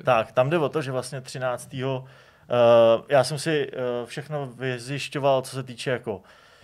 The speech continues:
různých hygienických předpisů, co jsme všechno měli dodržovat, bla, bla.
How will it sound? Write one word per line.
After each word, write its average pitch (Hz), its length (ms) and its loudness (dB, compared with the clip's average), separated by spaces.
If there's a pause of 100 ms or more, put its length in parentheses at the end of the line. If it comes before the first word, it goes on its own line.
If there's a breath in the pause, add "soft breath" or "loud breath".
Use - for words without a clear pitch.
(220 loud breath)
různých 123 540 -4
hygienických 123 720 -8
předpisů, 127 480 -12
co 120 100 -14
jsme 131 140 -10
všechno 127 240 -10
měli 131 200 -4
dodržovat, 123 420 -4
bla, 123 160 2
bla. 117 320 0